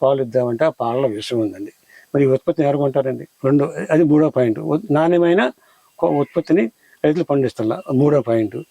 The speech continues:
నాలుగో పాయింట్ ఏంటంటే ఇండస్ట్రీ ఉంది. ఇండస్ట్రీలో ఒక కిలో ఎనిమిది చేసేసి కొ-, కొడవలు కానీ నెట్లు కానీ తయారు చేయమంటే తొంభై శాతం,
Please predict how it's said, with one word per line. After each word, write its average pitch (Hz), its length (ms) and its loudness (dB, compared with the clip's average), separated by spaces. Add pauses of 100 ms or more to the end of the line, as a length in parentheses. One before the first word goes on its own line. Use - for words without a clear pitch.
(300)
నాలుగో 165 300 2
పాయింట్ 156 280 -2
ఏంటంటే 135 760 0 (320)
ఇండస్ట్రీ 156 440 2
ఉంది. 117 340 -2 (340)
ఇండస్ట్రీలో 156 680 2 (320)
ఒక 143 160 -2
కిలో 143 220 2
ఎనిమిది 151 420 2
చేసేసి 120 500 0 (520)
కొ-, 143 160 4
కొడవలు 160 360 2
కానీ 160 200 2
నెట్లు 139 220 -4
కానీ 143 140 2
తయారు 139 240 2
చేయమంటే 127 520 2
తొంభై 139 240 0
శాతం, 143 360 0